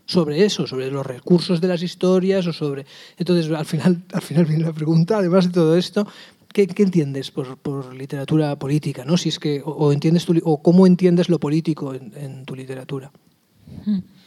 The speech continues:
Speaker 2: Sí, bueno, para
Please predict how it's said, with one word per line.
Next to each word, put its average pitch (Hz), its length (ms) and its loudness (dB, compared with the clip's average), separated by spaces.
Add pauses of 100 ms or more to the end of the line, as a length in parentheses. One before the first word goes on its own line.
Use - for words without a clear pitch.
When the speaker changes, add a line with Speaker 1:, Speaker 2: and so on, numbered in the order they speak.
(1500)
Speaker 2:
Sí, - 420 -2 (320)
bueno, 208 280 -4
para 185 480 -6